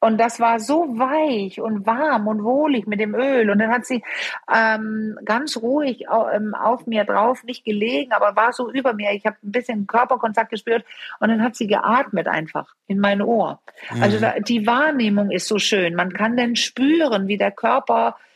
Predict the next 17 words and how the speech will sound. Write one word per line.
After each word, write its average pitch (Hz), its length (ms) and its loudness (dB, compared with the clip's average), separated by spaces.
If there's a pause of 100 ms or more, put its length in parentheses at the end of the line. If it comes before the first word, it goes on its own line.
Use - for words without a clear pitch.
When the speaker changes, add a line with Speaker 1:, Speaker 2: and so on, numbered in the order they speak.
(160)
Speaker 1:
beginnt 247 380 0
zu 214 160 -2
klingen 247 600 0
und 202 440 0 (180)
mitmacht 202 800 0
und 202 100 0
so 180 140 -2
weiter. 175 300 4
Das, - 200 -2
es - 240 -4
ist 190 140 -6
jedes 240 520 0
Mal 196 340 2 (300)
so 262 340 2
toll. 220 640 2
Und 208 160 -2
deswegen, 233 600 -4